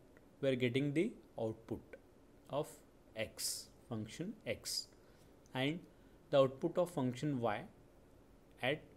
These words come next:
stage S three. Now this function X and Y,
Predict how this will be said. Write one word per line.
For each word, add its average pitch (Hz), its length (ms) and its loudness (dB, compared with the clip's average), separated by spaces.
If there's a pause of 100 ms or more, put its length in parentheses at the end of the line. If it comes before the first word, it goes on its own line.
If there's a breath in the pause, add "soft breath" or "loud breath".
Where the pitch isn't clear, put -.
(140)
stage - 560 0 (100)
S 101 200 -4
three. - 220 -12 (760 loud breath)
Now 180 140 0
this 196 340 4
function 135 560 0
X 139 340 0
and 165 300 -2
Y, 92 200 -2